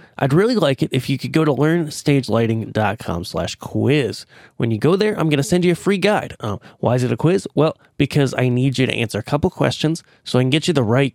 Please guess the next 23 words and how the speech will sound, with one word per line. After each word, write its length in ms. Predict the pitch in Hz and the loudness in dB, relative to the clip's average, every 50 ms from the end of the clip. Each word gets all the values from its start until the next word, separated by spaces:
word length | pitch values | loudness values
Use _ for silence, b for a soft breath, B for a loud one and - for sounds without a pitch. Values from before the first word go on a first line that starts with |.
| _ - | _ 0
guide 360 | 123 117 117 117 113 107 - | 0 2 2 0 0 -2 -4
to 80 | - | -8
get 380 | 113 - 120 110 - - - - | -4 -2 -2 -4 -4 -4 -4 0
you 400 | 127 143 160 151 - - - - | 2 2 2 2 0 -2 -6 -12
started 420 | - - - - 117 101 92 90 90 | -16 -12 -4 -2 -2 0 0 -2 -4
with 220 | 87 101 110 - | -4 -6 -4 -2
lighting. 380 | 117 110 113 117 113 104 101 101 | 0 2 2 2 0 -2 -4 -6
So 200 | - - 107 - B B B B B | -2 -4 -4 -4 B B B B B
you 120 | B 127 117 | B -2 0
will 120 | 101 107 | 0 -2
find 280 | - - - 135 143 147 151 | -2 0 0 2 2 2 2
that 100 | 143 131 | 0 2
there 340 | - 143 143 147 147 - | 2 0 0 0 -2 -2
at 160 | 135 120 - - | -2 -2 -2 -2
learn 520 | 127 127 131 131 135 147 160 180 185 190 _ _ | 0 0 2 2 2 2 2 0 -2 -2 _ _
stage 800 | - - - - - - - - 139 131 123 123 123 120 - - | -18 -16 -14 -14 -14 -8 -2 2 2 4 4 2 0 -2 -4 -6
lighting 560 | - 123 120 123 127 135 123 107 95 98 110 b b b b b b b b | -2 0 2 4 4 4 2 0 -2 -4 -4 b b b b b b b b
dot 320 | 131 120 120 113 107 - - | -2 0 0 0 0 -4 -6
com 320 | - - 110 107 104 98 | -4 -2 -2 -2 -2 -4
slash 480 | - - - 113 104 95 - - - - | -6 -4 0 0 0 0 -2 -4 -8 -10
quiz. 480 | - - - 160 170 180 185 175 - | -8 -4 0 2 2 2 2 0 -2
Of 180 | - 143 127 - | -4 -6 -4 -2
course, 360 | - - 151 151 143 - - | 0 2 4 4 2 0 -2